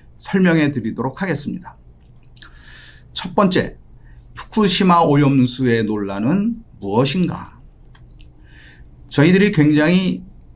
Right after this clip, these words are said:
잊어버리고 있었던 것인데, 이천십일 년 삼월 십일일에 동일본의 엄청난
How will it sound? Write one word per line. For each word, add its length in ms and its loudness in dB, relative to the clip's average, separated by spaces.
잊어버리고 580 2
있었던 480 -4
것인데, 800 -6
이천십일 1000 2
년 240 2
삼월 460 0
십일일에 640 -2
동일본의 1120 4
엄청난 1120 0